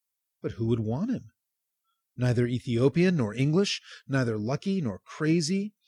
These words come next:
a capacious bird humming as he penned in his mind another inflamed letter to President Jefferson. He imagined the reply,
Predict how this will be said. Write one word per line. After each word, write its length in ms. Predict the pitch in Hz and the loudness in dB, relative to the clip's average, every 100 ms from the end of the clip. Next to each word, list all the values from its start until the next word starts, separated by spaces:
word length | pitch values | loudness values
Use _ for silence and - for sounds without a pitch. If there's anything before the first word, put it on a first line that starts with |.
| _ | _
a 60 | 135 | -6
capacious 600 | 135 - 160 175 180 156 | -6 -2 0 0 -2 -4
bird 580 | 131 101 147 156 160 147 - - _ - | -8 -2 2 4 2 0 -8 -20 _ -2
humming 400 | 165 107 82 - _ _ _ _ _ | 0 -2 -6 -18 _ _ _ _ _
as 80 | 117 | -4
he 100 | 117 | -4
penned 320 | - - 160 | -4 -4 0
in 120 | 185 175 | 2 2
his 180 | 147 | 0
mind 500 | 117 110 113 110 110 - | 0 0 0 0 -2 -6
another 480 | 117 110 131 147 156 | -8 -4 -2 0 -2
inflamed 840 | 123 113 113 - 127 131 131 127 117 | -2 -6 -8 -8 -2 0 0 -2 -6
letter 540 | 101 107 104 98 98 _ _ _ _ | -4 -2 -2 -6 -8 _ _ _ _
to 80 | - | -10
President 380 | - 107 107 107 | -6 -4 -4 -4
Jefferson. 460 | 107 - - 104 - _ _ _ _ _ _ _ _ _ _ _ _ _ _ - | -6 -6 -8 -10 -12 _ _ _ _ _ _ _ _ _ _ _ _ _ _ -6
He 120 | 131 | -4
imagined 440 | 107 104 95 98 | -2 -2 -4 -6
the 80 | 92 | -6
reply, 580 | 92 - 110 101 95 | -8 -8 -8 -6 -8